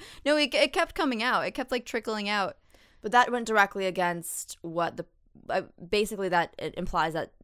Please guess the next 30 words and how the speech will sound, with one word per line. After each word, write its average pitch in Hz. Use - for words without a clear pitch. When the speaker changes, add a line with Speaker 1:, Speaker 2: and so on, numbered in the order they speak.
Speaker 2:
the, -
that 170
Trump 165
did 170
intend 160
a 151
quid 151
pro 147
quo. 147
Speaker 1:
Absolutely, 202
yeah. 180
Speaker 2:
And 165
this 185
was 180
John 185
Bolton. 180
You 185
can't 220
exactly, 185
you, 185
they 190
tried, 190
but 190
you 202
can't 233
frame 220
him 180
as, 160
you 170
know, 147